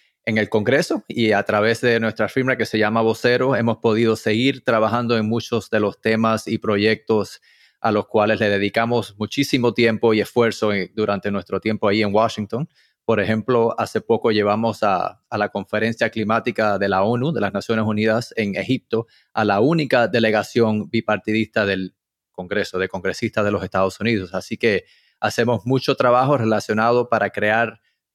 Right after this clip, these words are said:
consenso bipartidista a favor de políticas que protegen el medio ambiente y a la vez promover el crecimiento económico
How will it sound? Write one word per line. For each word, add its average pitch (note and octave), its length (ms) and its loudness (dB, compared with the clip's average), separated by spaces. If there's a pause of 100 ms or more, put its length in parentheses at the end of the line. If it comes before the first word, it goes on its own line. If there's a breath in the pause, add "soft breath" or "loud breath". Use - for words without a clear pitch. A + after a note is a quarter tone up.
consenso B2+ 760 -2
bipartidista C#3+ 760 0
a - 100 -4
favor A2+ 340 0
de A#2 100 0
políticas B2 840 -2 (320)
que G2 120 -4
protegen A2 440 -2
el G#2 100 0
medio G#2 240 0
ambiente C3 480 2
y G#2 380 0
a G2+ 80 2
la G2 100 2
vez G#2+ 220 0
promover G2+ 440 0
el G#2+ 200 -2 (160)
crecimiento G#2+ 580 -4
económico A2 640 -4